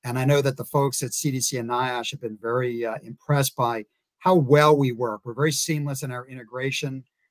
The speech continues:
uh, the way we bring subject matter experts to the table. Of course, under Ken's leadership with ibec, we've got a deep bench of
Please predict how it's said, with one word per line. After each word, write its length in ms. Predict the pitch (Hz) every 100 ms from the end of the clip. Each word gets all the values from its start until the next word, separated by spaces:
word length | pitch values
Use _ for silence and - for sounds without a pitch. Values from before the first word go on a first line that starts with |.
| _
uh, 300 | 117 110 110 110
the 60 |
way 140 | 120 135
we 120 | 131
bring 280 | 127 127 120
subject 340 | - 139 139
matter 220 | 135 127 127
experts 400 | 127 - 123 -
to 80 |
the 100 | 123
table. 640 | - 165 165 151 156 147 139 _ _ _
Of 40 | 143
course, 180 | 127
under 220 | 135 120 113
Ken's 320 | 156 147 127
leadership 460 | 143 139 131 139 -
with 80 | 110 131
ibec, 460 | 143 143 139 135 127 -
we've 180 | 113 -
got 280 | 123 113 -
a 60 | 110
deep 220 | 147 160 135
bench 360 | 147 147 143 - -
of 280 | 117 117